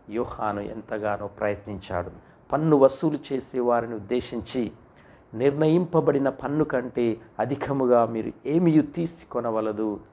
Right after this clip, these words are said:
అని బప్తిస్త యోహాను చెప్పాడు. అలాగే రక్షక భటులతో బలత్కారముగా గాని, అన్యాయారోపణ వలన గాని ఎవ్వరిని కొల్లగొట్టవలదు, మీ వేతనముతో మీరు సంతృప్తి పడుడు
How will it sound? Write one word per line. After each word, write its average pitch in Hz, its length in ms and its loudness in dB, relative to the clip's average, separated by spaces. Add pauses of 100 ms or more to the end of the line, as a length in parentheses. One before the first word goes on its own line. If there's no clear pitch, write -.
(160)
అని 110 140 -10
బప్తిస్త 104 560 -10
యోహాను 107 440 -4 (140)
చెప్పాడు. 95 540 -4 (220)
అలాగే 113 480 2 (320)
రక్షక - 420 -4
భటులతో 117 640 0 (340)
బలత్కారముగా 123 880 2
గాని, 120 460 0 (260)
అన్యాయారోపణ 131 840 4
వలన 123 280 0
గాని 117 420 0 (320)
ఎవ్వరిని 156 440 4
కొల్లగొట్టవలదు, 147 960 0 (360)
మీ 113 140 -2
వేతనముతో 151 800 2 (240)
మీరు 113 200 -6
సంతృప్తి 160 560 -4
పడుడు 113 480 -2